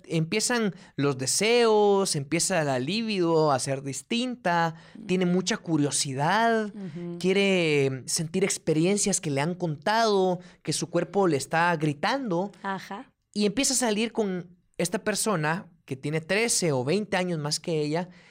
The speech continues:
Speaker 1: que de repente ya pasó por muchas aventuras y experiencias de aspecto íntimo sexual, que es más arrecatado.
Speaker 2: Ajá, que ya es más como que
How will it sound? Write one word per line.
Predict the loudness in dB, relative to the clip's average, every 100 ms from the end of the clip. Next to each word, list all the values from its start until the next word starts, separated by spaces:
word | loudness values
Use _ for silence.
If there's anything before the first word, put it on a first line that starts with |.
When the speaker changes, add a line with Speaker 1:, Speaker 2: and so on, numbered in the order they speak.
| _ -2
Speaker 1:
que | 0
de |
repente | 0 0 -2 0 2
ya | 2 0
pasó | -2 -2 -2
por | -4
muchas | -2 -2 -2 0 0
aventuras | 0 0 0 0 0
y | -2
experiencias | -4 -2 0 0 0 0 -2 -6 -20 _
de | -4 -2
aspecto | -2 -4 -2 -2
íntimo | -2 -4 -4 -4
sexual, | -4 -2 0 0 -2 -10 _ _ _ _ _
que | 0 0 0 -2
es | -2
más | -2 -4 -4
arrecatado. | -2 -2 -4 -6 -2 0 2 0 -2 -4
Speaker 2:
Ajá, | 0 0
que | 2 2
ya | 4 4 4
es | 2
más | 0 0 -4 _ -8 -4
como | 0 0
que | 0 -2 -4